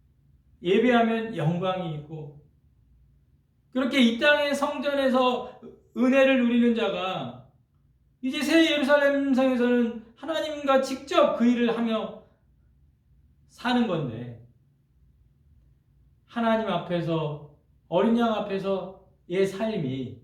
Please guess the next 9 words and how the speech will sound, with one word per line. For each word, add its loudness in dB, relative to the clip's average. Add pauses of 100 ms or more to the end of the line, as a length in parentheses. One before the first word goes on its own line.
(680)
지금 -8 (200)
성전에서의 -6
삶과 -10 (400)
똑같다라는 -8
거, -18 (1120)
우리는 -2
꼭 -10 (360)
기억해야 -6
합니다. -16